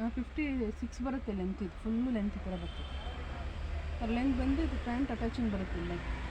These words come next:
ಕಸ್ಟಮರ್ ಒಬ್ರು ಕೊಟ್ಟಿದ್ರು ಈ ಥರ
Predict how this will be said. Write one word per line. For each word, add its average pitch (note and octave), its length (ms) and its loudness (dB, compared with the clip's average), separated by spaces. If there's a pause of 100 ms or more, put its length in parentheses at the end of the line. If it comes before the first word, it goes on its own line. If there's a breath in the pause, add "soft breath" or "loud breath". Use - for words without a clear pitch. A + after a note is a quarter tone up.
(2500)
ಕಸ್ಟಮರ್ C#4+ 420 2
ಒಬ್ರು G#3+ 240 0
ಕೊಟ್ಟಿದ್ರು B3 300 0
ಈ - 40 -2
ಥರ G3+ 100 -2